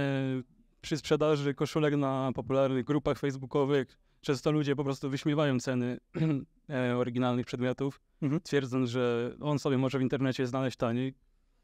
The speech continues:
Speaker 1: No a niestety ta koszulka jest zupełnie innej jakości niż tą, którą ja chcę sprzedać.
Speaker 2: Też zależy, na czym komuś zależy.
Speaker 1: Dokładnie, tylko że no,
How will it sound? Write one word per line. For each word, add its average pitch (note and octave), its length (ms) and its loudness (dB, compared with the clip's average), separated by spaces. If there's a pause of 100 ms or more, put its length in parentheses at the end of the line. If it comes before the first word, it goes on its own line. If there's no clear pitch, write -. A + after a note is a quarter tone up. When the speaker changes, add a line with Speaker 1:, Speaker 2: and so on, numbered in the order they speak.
(460)
Speaker 1:
No D3 120 2
a D3+ 60 0
niestety D3+ 340 0
ta D#3 100 -2
koszulka D3+ 380 0
jest C#3+ 300 -2
zupełnie D3+ 320 2
innej D3+ 180 2
jakości C#3+ 440 0
niż A#2+ 460 -2
tą, A#2+ 140 -2
którą B2+ 260 -2
ja A#2+ 240 -2 (580)
chcę B2+ 220 0
sprzedać. A#2+ 400 -2 (180)
Speaker 2:
Też F#3 120 2
zależy, E3+ 420 4
na F3 120 2
czym E3 180 0
komuś E3 420 0 (260)
zależy. D3+ 440 2
Speaker 1:
Dokładnie, C#3+ 520 2
tylko - 200 -4
że D3+ 80 -6
no, E3 120 0